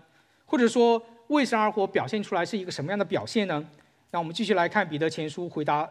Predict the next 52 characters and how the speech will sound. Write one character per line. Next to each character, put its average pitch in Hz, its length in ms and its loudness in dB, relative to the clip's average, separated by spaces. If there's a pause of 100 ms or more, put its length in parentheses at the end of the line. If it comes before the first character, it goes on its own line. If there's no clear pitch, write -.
是 - 200 -8
怎 165 100 -2
么 151 80 -2
样 180 80 4
回 175 100 -2
答 156 140 2
这 160 80 -8
个 156 60 -6
问 170 120 -2
题 131 120 -8
的 120 80 -4
哈。 123 100 -6
大 185 140 4
家 226 100 6
刚 262 100 4
刚 269 80 4
举 247 200 0
手 226 100 4
的 175 60 2
时 165 120 -4
候， 180 320 6 (680)
第 269 100 4
一 311 80 8
个 339 120 2
问 247 200 4
题， 185 320 -6
第 - 80 4
二 285 140 8
个 226 80 -2
问 247 160 2
题 196 300 -6 (100)
放 247 220 4
下 208 120 4
手 175 140 -4
的 139 100 -2
弟 170 120 -2
兄 180 100 -2
姐 156 80 -4
妹 143 160 -4
可 135 80 -4
以 151 60 -2
稍 170 140 0
微 170 100 2
留 131 120 -2
一 139 60 -6
下。 135 160 0
如 202 160 2
果 311 160 6
你， 208 240 2
啊， 147 220 2
如 156 120 -4
果 214 140 0